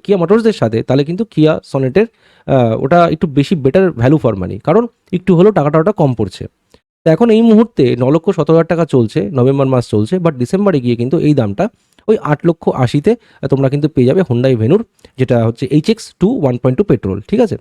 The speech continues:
এবার বলি কোম্পানি ক্লেম করছে মাইলেজ উনিশের আশেপাশে, এইটিন পয়েন্ট ফাইভ। তো এটা জেনে রাখো বস, Hyundai মাইলেজ সব থেকে বেকার, same as Tata, same as Mahindra। Hyundai-র আই টোয়েন্টি, আই টেন, আই টোয়েন্টি-তে কিন্তু মাইলেজ ভিড় ভাড়ে নয় দশ, আর হাইওয়েতে গিয়ে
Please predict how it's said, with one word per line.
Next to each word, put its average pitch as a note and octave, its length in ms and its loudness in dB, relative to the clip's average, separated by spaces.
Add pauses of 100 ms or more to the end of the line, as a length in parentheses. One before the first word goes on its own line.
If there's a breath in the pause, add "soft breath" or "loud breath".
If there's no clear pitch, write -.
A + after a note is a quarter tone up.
(120)
এবার G#3 200 4
বলি B3 160 4
কোম্পানি G3+ 380 0
ক্লেম F#3 200 0
করছে F#3+ 260 0
মাইলেজ D#3+ 480 0 (140)
উনিশের F3 360 2
আশেপাশে, F2+ 420 -4
এইটিন E3 320 0
পয়েন্ট D3 240 -2
ফাইভ। G2+ 240 -4 (540)
তো C#3+ 60 0
এটা D3 140 2
জেনে C3+ 200 0
রাখো F3 180 2
বস, A#3+ 180 0 (380)
Hyundai D3+ 280 4
মাইলেজ D3 280 0
সব - 220 -6
থেকে G3 240 -2 (260)
বেকার, G2+ 320 -2 (460)
same D3+ 180 4
as C3+ 100 0
Tata, C3+ 200 2 (100)
same B2 200 2
as A2+ 60 -2 (100)
Mahindra। G2 340 -2 (720)
Hyundai-র G#3+ 360 4
আই D3+ 180 2
টোয়েন্টি, D#3+ 280 0
আই D#3+ 120 2
টেন, F3 240 2
আই C3+ 140 2
টোয়েন্টি-তে F3+ 360 2
কিন্তু E3+ 180 -2
মাইলেজ C3 360 0
ভিড় B2 200 0
ভাড়ে C3 220 2 (120)
নয় B2+ 180 2
দশ, D#2+ 200 -6 (500)
আর B2 80 -2
হাইওয়েতে D3+ 320 2
গিয়ে D#3+ 200 2